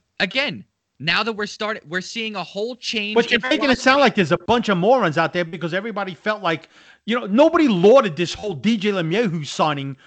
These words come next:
Speaker 2: when, when he, when he first signed with the Yankees. Everybody thought, "Okay, it was a good signing for them. Oh, solid signing, decent player. Guy hits for a little bit of average," but that's it. That's all they ever looked at him like. That's it. That's it.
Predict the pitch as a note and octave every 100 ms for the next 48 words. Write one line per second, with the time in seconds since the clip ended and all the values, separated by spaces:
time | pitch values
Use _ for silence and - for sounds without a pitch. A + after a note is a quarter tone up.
0 | - D#3 F#3+ G3+ F3+ F3 F3 F#3 F3 -
1 | A#3 A3 A3+ G3+ D#3+ D#3 G3 G3 C#3 B2+
2 | F3+ G#3 G3+ G3+ G#3 G3 A#3+ A3 G3 F#3+
3 | F#3 F#3 B3 G3 - F3+ G3 G3+ G#3+ A3+
4 | D4 C#4+ - G#3+ G3 D#3 F3+ F3+ F#3+ E3+
5 | _ _ B3+ B3 A3 F#3 F#3+ G#3 A3+ G3
6 | G3 F#3+ - F3 E3 F#3 E3+ E3 D#3+ F3
7 | G3+ A#3 - _ - C4 D4 B3+ - B3
8 | B2+ _ - B3+ - C4+ B3 B3 G#3 A#3+
9 | C4+ F#3 C#3+ B2+ A#2+ A2+ _ _ _ C4+
10 | C4+ D#4+ A#3+ - _ _ _ _ _ _
11 | _ _ - C#4 D4 D3